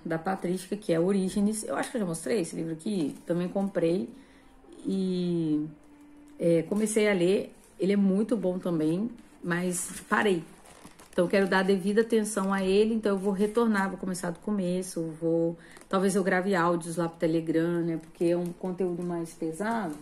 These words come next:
talvez uma resenha só fique, fique muito grande. Eu comprei também no Saldão esse aqui, ó, Natureza e Modelo.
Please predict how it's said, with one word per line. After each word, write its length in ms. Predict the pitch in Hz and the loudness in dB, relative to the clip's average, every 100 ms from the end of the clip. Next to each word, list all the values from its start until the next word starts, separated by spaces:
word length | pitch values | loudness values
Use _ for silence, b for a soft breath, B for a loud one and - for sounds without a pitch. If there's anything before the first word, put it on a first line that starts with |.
| - | -14
talvez 380 | - 170 180 175 | -10 -4 -4 -2
uma 160 | 190 | 0
resenha 420 | 190 190 170 180 190 | 0 0 0 -2 -4
só 200 | - 170 | -4 -6
fique, 180 | - 175 - | -6 -10 -6
fique 200 | 190 180 | -6 -2
muito 180 | 202 196 | -4 -2
grande. 340 | 208 160 - - - B B B B B B B - | -4 -4 -6 -14 -20 B B B B B B B 10
Eu 220 | 233 262 | 12 12
comprei 380 | 359 330 233 226 | 10 6 6 6
também 360 | 226 202 180 180 | 4 2 2 0
no 80 | |
Saldão 680 | 180 - 156 147 180 196 151 139 - - - | -2 -2 -2 0 2 2 2 -2 -10 -16 -4
esse 220 | 175 - | -4 -2
aqui, 420 | 208 - 190 175 | -6 -4 -4 0
ó, 220 | 151 135 135 - - - - | 0 0 -6 -8 -20 -20 -8
Natureza 680 | 165 185 202 170 175 196 | -6 -4 0 4 4 4
e 20 | 208 | 0
Modelo. 580 | 208 226 185 147 143 | 0 0 0 -2 -4